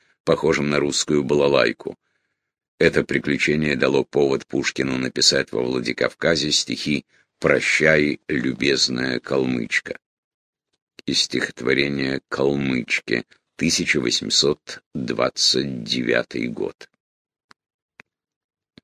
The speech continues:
В Ставрополе увидел Пушкин уже знакомые снежные вершины Кавказа, похожие на облака.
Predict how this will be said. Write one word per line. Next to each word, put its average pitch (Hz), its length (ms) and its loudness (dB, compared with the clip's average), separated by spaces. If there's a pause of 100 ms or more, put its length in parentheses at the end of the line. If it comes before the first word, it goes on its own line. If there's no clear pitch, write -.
(1200)
В - 120 2
Ставрополе 156 800 8
увидел 120 580 6
Пушкин 117 480 4
уже 92 260 6
знакомые 95 1120 4
снежные 78 840 2
вершины 69 520 0
Кавказа, 73 680 0
похожие 69 560 -2
на 64 160 -4
облака. 60 640 0